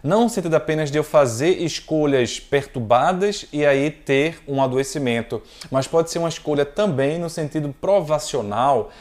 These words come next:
no sentido missionário, de eu poder, a partir da minha conduta, ensinar os profissionais de saúde. Quantos pacientes você como médico, você como enfermeira, você como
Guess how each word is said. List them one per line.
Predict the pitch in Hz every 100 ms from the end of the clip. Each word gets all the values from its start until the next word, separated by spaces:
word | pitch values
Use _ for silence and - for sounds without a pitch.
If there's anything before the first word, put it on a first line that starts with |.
| -
no | 135
sentido | 135 143 156
missionário, | 156 185 - 190 123 123 165 123 101 - -
de | 156
eu |
poder, | 160 165 156
a |
partir | 156 151 -
da | 180
minha | 165 156
conduta, | 151 131 117 180 220 143 117 - - -
ensinar | 165 185 - 180 160 127 131 180 175 117 -
os | 135 120 -
profissionais | 135 127 127 120 117
de |
saúde. | - 120 117 151 147 107 98 - - - -
Quantos | 185 240 262 208
pacientes | 160 151 147 139 131
você | 123 117 -
como | 127 117 107
médico, | 101 139 147 -
você | 110 107
como | 127 123 120
enfermeira, | 127 101 107 127 165
você | 117 113 - 127
como | 143 131